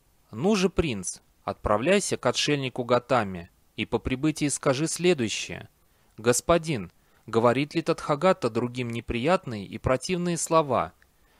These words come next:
как если бы шипастый орех застрял бы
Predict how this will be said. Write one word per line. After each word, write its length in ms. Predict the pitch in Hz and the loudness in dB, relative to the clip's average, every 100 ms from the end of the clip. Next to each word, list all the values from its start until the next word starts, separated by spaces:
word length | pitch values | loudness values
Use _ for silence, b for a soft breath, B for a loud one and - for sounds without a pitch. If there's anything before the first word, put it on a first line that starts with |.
| b b b b - | b b b b 2
как 240 | 143 - | 2 4
если 340 | 180 202 135 | 0 0 0
бы 300 | 120 104 90 - _ _ _ _ _ | 0 0 -2 -8 _ _ _ _ _
шипастый 680 | - - 117 143 131 - 117 | -6 -6 2 4 4 2 2
орех 220 | 117 110 | 2 2
застрял 500 | 120 117 - 147 180 | 0 0 -2 0 2
бы 260 | 147 104 | 2 -2